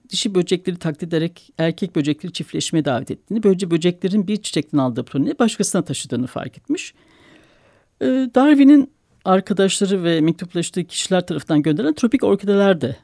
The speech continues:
vardı. E, Madas-, Madagaskar'a özgü, e, baş döndürücü güzellikteki beyaz Angrachium sesquipedale,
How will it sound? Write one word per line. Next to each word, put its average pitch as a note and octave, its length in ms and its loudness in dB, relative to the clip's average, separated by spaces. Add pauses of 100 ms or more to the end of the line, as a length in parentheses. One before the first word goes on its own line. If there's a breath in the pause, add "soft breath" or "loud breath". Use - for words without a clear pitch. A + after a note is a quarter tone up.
vardı. C3 540 -4 (1300)
E, E3 60 0 (340)
Madas-, F#3+ 400 0 (380)
Madagaskar'a F3+ 640 0
özgü, B2 460 -4 (160)
e, C3+ 60 -4 (1080)
baş E3+ 360 -2
döndürücü B2+ 360 0
güzellikteki C3 540 -4
beyaz D#3 500 -2
Angrachium D3+ 680 0
sesquipedale, E3+ 1120 -2